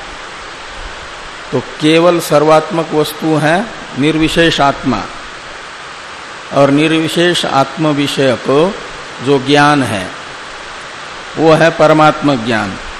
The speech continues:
और उसका फल है अमृतत्व।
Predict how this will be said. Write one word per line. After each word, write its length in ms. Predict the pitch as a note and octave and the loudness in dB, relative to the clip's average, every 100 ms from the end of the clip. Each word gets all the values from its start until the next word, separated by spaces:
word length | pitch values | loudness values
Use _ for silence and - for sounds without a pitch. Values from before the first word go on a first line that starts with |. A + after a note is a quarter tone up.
| - - - - - - - - - - | -12 -12 -12 -12 -12 -14 -14 -14 -12 0
और 460 | C3+ C#3+ D#3 D#3+ - - - - | 4 6 6 4 -2 -10 -12 -6
उसका 340 | C#3 - E3 D3+ | -6 0 4 4
फल 320 | - D3 D3 | 4 4 4
है 260 | D3 E3 | 4 4
अमृतत्व। 840 | - C#3+ D#3+ D#3 - C3+ - G#2 | 4 2 4 4 4 0 0 -4